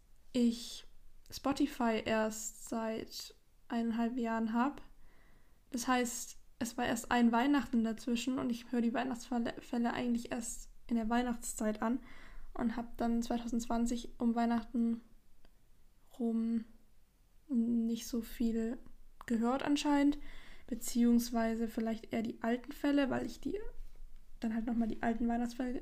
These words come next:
ähm, hören wollte. Und dieses Jahr kam ich einfach noch gar nicht dazu, einen Weihnachtsfall zu hören. Ich hab einmal drei Fragezeichen-Fall gehört, aber es war auch kein Weihnachtsfall, der hat nur im Winter gespielt.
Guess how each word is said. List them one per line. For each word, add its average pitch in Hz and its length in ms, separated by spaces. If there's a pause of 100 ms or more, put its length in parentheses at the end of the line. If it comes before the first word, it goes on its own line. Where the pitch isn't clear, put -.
ähm, 233 360 (800)
hören 262 260
wollte. 262 380 (880)
Und 240 180
dieses 247 280
Jahr 247 160
kam 247 300
ich 262 120
einfach 254 220
noch 240 180
gar 262 220
nicht 339 260
dazu, 294 280
einen 285 120
Weihnachtsfall 294 440
zu 247 160
hören. 240 240 (460)
Ich - 80
hab - 120
einmal 254 240
drei 247 220
Fragezeichen-Fall 294 1000
gehört, 294 180
aber 277 80
es - 160
war 240 200
auch 240 120
kein 262 180
Weihnachtsfall, 269 360
der 247 80
hat 240 80
nur 240 100
im 226 100
Winter 240 280
gespielt. 294 440